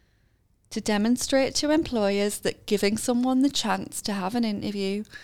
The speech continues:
to explain how they will adapt and use the resources of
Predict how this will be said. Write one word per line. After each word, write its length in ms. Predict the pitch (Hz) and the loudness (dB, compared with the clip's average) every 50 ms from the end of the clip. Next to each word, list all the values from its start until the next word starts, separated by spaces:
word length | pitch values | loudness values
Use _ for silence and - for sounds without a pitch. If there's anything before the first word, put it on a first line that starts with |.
| - - - - - _ _ - | -20 -20 -20 -20 -20 _ _ -6
to 160 | - - 220 | -2 0 0
explain 580 | 220 - - 160 - - 220 214 202 208 226 254 | 0 0 -2 -6 -2 0 2 4 4 4 2 0
how 340 | 262 - - - 208 214 214 | -2 -4 -2 0 0 0 2
they 140 | 233 247 | 2 2
will 160 | 262 269 277 285 | 2 2 2 2
adapt 540 | 285 277 - 220 208 214 - - - - - | 0 0 0 0 0 -2 -2 -4 -6 -6 -4
and 160 | - 202 202 | -2 0 2
use 300 | 202 202 196 202 202 - | 2 2 0 0 -2 -2
the 140 | - 254 240 | 0 0 0
resources 720 | 202 202 196 196 - - 190 185 185 - - 196 196 196 208 | 2 0 0 -2 -2 -2 -2 -2 -2 -4 -4 -4 -4 -4 -6
of 100 | - | -8